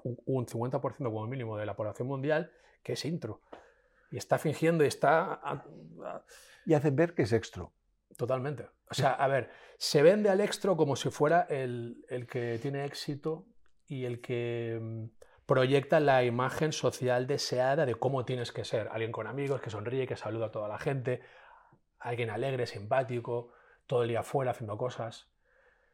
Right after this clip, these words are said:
Speaker 1: Y en realidad la enfermedad mental se habla más de alguien encerrado en su cuarto,
Speaker 2: Ujú.
Speaker 1: habitación, que no habla desconectado. Por eso hay mucha gente que tiene miedo a eso, porque se ha reflejado a nivel cultural como estar mal.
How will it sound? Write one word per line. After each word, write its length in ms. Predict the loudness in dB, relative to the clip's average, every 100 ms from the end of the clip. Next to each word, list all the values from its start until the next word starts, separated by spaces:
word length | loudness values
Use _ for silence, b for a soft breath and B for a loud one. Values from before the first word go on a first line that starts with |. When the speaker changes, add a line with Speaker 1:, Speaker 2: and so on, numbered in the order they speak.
| _ _ _ -6
Speaker 1:
Y 120 | 0
en 60 |
realidad 300 | 4 6 6 6
la 120 | 6
enfermedad 500 | 4 0 2 4 4
mental 360 | 2 4 4
se 140 | 2 0
habla 220 | 0 0
más 220 | 0 0
de 80 | 2
alguien 240 | 2 2 0
encerrado 440 | 0 0 2 2
en 60 | 2
su 160 | 0 4
cuarto, 360 | 4 4 2
Speaker 2:
Ujú. 120 | 4 4
Speaker 1:
habitación, 500 | 2 2 2 2 2
que 100 | 0
no 140 | 2
habla 260 | 2 2 0
desconectado. 1120 | 0 0 0 -4 _ -2 -2 0 2 2 2
Por 140 | -2
eso 180 | -2 -2 -2
hay 80 | -4
mucha 220 | -2 -2
gente 240 | -2 0
que 80 | 0
tiene 200 | 0 0
miedo 500 | -2 -2 0 2 4
a 80 | 4
eso, 320 | 0 -4 -10 -12
porque 240 | -8 -6
se 160 | 0 2
ha 60 |
reflejado 460 | 2 2 2 4 2
a 40 |
nivel 220 | 2 0
cultural 440 | 0 -2 0 2 2
como 240 | 0 -2
estar 220 | -4 -4 -4
mal. 280 | -4 -8